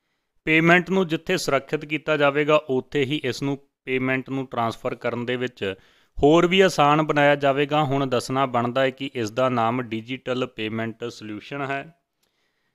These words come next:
ਜਿਨ੍ਹਾਂ ਨੂੰ ਕੱਲ੍ਹ ਦੇਸ਼ ਦੇ ਪ੍ਰਧਾਨ ਮੰਤਰੀ ਨਰਿੰਦਰ ਮੋਦੀ ਲਾਂਚ ਕਰਨ ਜਾ ਰਹੇ ਹਨ, ਜਿਸ ਦੇ ਨਾਲ ਭਾਰਤ ਵਾਸੀਆਂ ਨੂੰ ਆਨਲਾਈਨ ਭੁਗਤਾਨ ਕਰਨ ਦੇ ਵਿੱਚ ਕਾਫੀ ਰਾਹਤ ਮਿਲੇਗੀ। ਇਸ ਦਾ ਪ੍ਰਯੋਗ ਕਰਨ ਦੇ ਨਾਲ ਪੇਮੈਂਟ ਨੂੰ ਜਲਦੀ ਅਤੇ ਆਸਾਨੀ ਦੇ ਨਾਲ ਭੇਜਿਆ ਜਾ ਸਕਦਾ ਹੈ। ਤੁਹਾਨੂੰ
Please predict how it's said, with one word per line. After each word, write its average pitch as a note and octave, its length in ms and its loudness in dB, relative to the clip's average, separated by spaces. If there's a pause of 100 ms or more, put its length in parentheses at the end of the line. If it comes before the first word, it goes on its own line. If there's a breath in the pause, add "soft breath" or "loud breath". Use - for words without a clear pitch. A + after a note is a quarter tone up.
(160)
ਜਿਨ੍ਹਾਂ D#3 340 6
ਨੂੰ F#3 120 2
ਕੱਲ੍ਹ E3 280 2
ਦੇਸ਼ C#3+ 300 0
ਦੇ D#3+ 100 0
ਪ੍ਰਧਾਨ C#3+ 460 0
ਮੰਤਰੀ C3+ 480 -2
ਨਰਿੰਦਰ B2 420 -2
ਮੋਦੀ B2 300 -4
ਲਾਂਚ A2+ 280 -4
ਕਰਨ A#2+ 240 -6
ਜਾ A#2 140 0
ਰਹੇ A#2 120 0
ਹਨ, B2+ 220 -4
ਜਿਸ G#2+ 180 -6
ਦੇ B2 120 -8
ਨਾਲ A#2+ 180 -2
ਭਾਰਤ A#2 360 -4
ਵਾਸੀਆਂ A2+ 380 -4
ਨੂੰ B2+ 220 -6
ਆਨਲਾਈਨ A#2 400 -2
ਭੁਗਤਾਨ A2+ 520 -8
ਕਰਨ A2 300 -10
ਦੇ A#2 100 -6
ਵਿੱਚ A#2 240 -12
ਕਾਫੀ G#2+ 360 -6
ਰਾਹਤ G#2+ 400 -6 (680)
ਮਿਲੇਗੀ। E3 440 2
ਇਸ D3 120 2
ਦਾ E3 160 0
ਪ੍ਰਯੋਗ C#3 440 -4
ਕਰਨ C3 320 -4
ਦੇ C3+ 80 -4
ਨਾਲ C3+ 180 -2
ਪੇਮੈਂਟ B2+ 600 -6 (1120)
ਨੂੰ B2+ 240 -2
ਜਲਦੀ A#2+ 420 0
ਅਤੇ B2+ 160 -4
ਆਸਾਨੀ A#2+ 400 -2
ਦੇ B2 100 -6
ਨਾਲ B2+ 180 -2
ਭੇਜਿਆ A2+ 380 -6
ਜਾ A2+ 160 -2
ਸਕਦਾ A#2+ 360 -8
ਹੈ। B2+ 60 -2
ਤੁਹਾਨੂੰ A#2 520 -4